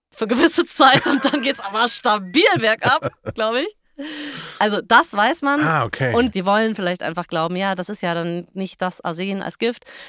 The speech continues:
Speaker 1: Wie gesagt, Arsen, davon wird auch angenommen, dass es nur oral eingenommen
Speaker 2: Okay.
Speaker 1: wirklich irgendwie schlimme Folgen haben kann.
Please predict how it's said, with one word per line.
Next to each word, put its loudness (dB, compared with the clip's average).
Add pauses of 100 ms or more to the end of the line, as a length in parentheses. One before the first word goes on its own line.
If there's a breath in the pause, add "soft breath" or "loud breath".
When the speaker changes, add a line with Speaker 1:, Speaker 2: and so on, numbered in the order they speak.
Speaker 1:
Wie -2
gesagt, 0
Arsen, 0 (400)
davon -2
wird -4
auch -4
angenommen, -2
dass -4
es -8
nur 0
oral 0
eingenommen -6
Speaker 2:
Okay. -4
Speaker 1:
wirklich -8
irgendwie -6
schlimme -8
Folgen -6
haben -8
kann. -8